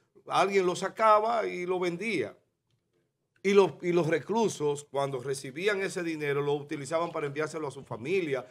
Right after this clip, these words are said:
o para llevarlo en cupones a la, a la, al, al almacén, a la cafetería, al colmado que hay allá adentro, para comprar sus cosas. No estaban pensando en estafar a nadie, estaban pensando en salir de ahí, salir con algo, conocer algo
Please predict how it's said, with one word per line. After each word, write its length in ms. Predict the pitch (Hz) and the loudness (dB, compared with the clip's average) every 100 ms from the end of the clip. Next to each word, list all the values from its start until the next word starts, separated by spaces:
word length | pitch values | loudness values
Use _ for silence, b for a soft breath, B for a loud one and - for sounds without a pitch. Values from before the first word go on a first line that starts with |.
| B | B
o 160 | - 127 | -4 -2
para 240 | 139 135 | 0 -2
llevarlo 480 | 123 113 135 160 160 | 0 -2 0 0 0
en 80 | 143 | -6
cupones 600 | 139 120 156 170 135 120 | -8 -8 0 0 0 -2
a 120 | 117 | -4
la, 380 | 113 113 110 104 | -2 -2 -4 -6
a 40 | 107 | -6
la, 180 | 107 - - | -8 -10 -12
al, 320 | 110 101 101 | -10 -10 -10
al 180 | 107 98 | -10 -8
almacén, 560 | 101 98 95 147 170 131 | -8 -10 -8 -6 -4 -6
a 60 | |
la 120 | 101 | -10
cafetería, 540 | 85 95 92 90 113 160 | -12 -20 -20 -14 -8 -6
al 100 | 117 | -6
colmado 480 | 104 101 208 143 104 | -8 -4 -4 -4 -6
que 60 | |
hay 140 | 120 147 | -4 -4
allá 220 | 147 151 | -2 -4
adentro, 420 | 156 120 151 151 b b _ | -4 -6 -8 -12 b b _
para 260 | 170 170 156 | 4 4 4
comprar 480 | 156 143 151 175 160 | -2 -6 0 2 0
sus 200 | 147 - | -8 -10
cosas. 500 | 165 180 135 104 - _ _ _ 151 | -4 -4 -4 -10 -20 _ _ _ -2
No 100 | 214 | 0
estaban 340 | 220 226 226 | 2 0 0
pensando 460 | 208 175 - 208 208 | -2 -2 -2 -2 -2
en 80 | |
estafar 420 | 196 185 202 185 185 | -4 -4 -4 0 0
a 80 | |
nadie, 360 | 151 185 160 120 | 0 -2 -2 -2
estaban 340 | 117 160 185 | -4 -6 -6
pensando 720 | 175 147 - 175 175 170 170 - | -8 -10 -8 -4 -4 -4 -6 -2
en 300 | 160 151 143 | -2 -2 -6
salir 440 | - 127 160 202 | -4 -2 0 0
de 140 | 196 | 2
ahí, 400 | 175 160 156 156 b b b b | 2 2 -2 -4 b b b b
salir 560 | - 151 139 139 214 - | -6 0 2 2 0 0
con 240 | 208 180 | 0 4
algo, 540 | 175 180 170 151 156 139 | 6 8 6 4 0 0
conocer 520 | 147 143 135 202 208 | -2 -2 -2 2 6
algo 680 | 180 175 156 127 131 147 | 8 8 6 0 0 0